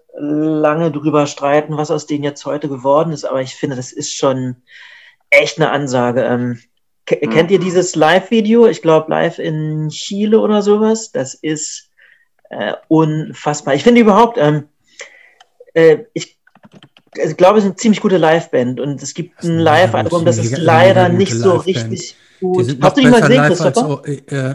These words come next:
Speaker 3: äh, ja, ich glaub, die habe ich.
Speaker 1: Ah,
Speaker 3: Mindestens,
Speaker 1: äh.
Speaker 3: mindestens zweimal habe ich die gesehen. Ähm, ja,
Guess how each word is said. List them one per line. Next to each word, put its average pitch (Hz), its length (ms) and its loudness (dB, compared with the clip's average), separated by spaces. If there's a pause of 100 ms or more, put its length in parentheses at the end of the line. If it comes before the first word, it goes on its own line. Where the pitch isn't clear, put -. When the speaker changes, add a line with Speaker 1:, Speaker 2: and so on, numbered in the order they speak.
Speaker 3:
äh, 135 40 -4
ja, 123 460 -4
ich - 140 -20
glaub, 123 180 -8
die 127 120 -6
habe 120 120 -2
ich. - 180 -8 (2000)
Speaker 1:
Ah, 147 200 0
Speaker 3:
Mindestens, 170 120 0
Speaker 1:
äh. 180 360 4
Speaker 3:
mindestens 180 440 -4
zweimal 156 460 -6
habe 147 140 -6
ich 139 80 -12
die 151 140 -10
gesehen. 139 580 -4
Ähm, 135 640 -4
ja, - 60 -20